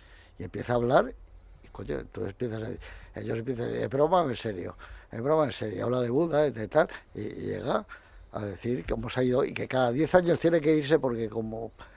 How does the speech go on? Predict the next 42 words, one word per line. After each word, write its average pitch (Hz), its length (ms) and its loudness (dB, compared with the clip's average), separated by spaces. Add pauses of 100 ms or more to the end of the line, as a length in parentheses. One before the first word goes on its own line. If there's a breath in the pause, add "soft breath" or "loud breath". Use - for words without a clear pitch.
(100)
no 139 80 -2
envejece, 156 560 2 (380 loud breath)
pues - 300 -14
hace 127 320 -2
diez 127 240 -2
años 143 380 -4
estaba 123 320 -2
en 113 80 -4
tal 117 180 -6
sitio, 143 420 -4
tal, 165 220 2
y 117 120 -8
entonces, 127 340 -2 (140 loud breath)
pero 123 160 0
la 117 80 -2
parte 160 240 6
importante 170 400 4
es - 60 0
cuando 151 220 4
habla 160 160 10
de 143 100 6
Jesucristo. 110 540 -6
Entonces 107 320 -4
le 98 60 -8
dice, 95 100 -10
"Pero 107 200 -4
bueno", 113 380 2
le 117 100 -8
dice 107 180 -8
el 110 60 -4
otro, - 280 -10 (1120 loud breath)
"¿cómo, 117 220 -2
cómo 135 280 0
que 127 100 2
eras 117 280 0
Jesucristo?". 98 600 -10
Sí, - 120 -8
y, 107 420 -6
y 95 40 -8
entonces 113 400 -6
todo 135 260 0
esto, 165 300 -4